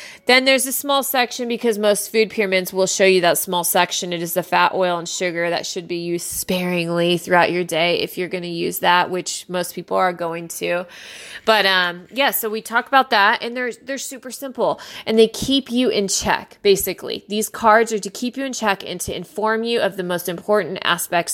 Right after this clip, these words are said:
to why you need them. So in our fruits, we've got two to four servings. They're vegetables. You get three to five servings. Um, your poultry, you should have two to three servings servings. Your dairy, you should have two to three servings. Your grains, six to eleven servings.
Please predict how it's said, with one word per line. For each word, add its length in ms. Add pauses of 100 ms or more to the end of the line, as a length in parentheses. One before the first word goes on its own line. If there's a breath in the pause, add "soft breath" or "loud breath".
(140)
to 100
why 280
you 180
need 220
them. 300 (380 loud breath)
So 380
in 160
our 120
fruits, 400
we've 220
got 240
two 140
to 80
four 180
servings. 560
They're 140
vegetables. 680
You 60
get 240
three 160
to 80
five 320
servings. 680 (400 loud breath)
Um, 300
your 100
poultry, 420
you 60
should 160
have 140
two 160
to 80
three 240
servings 400
servings. 280
Your 100
dairy, 400
you 60
should 140
have 120
two 140
to 80
three 200
servings. 460
Your 80
grains, 360
six 340
to 160
eleven 400
servings. 580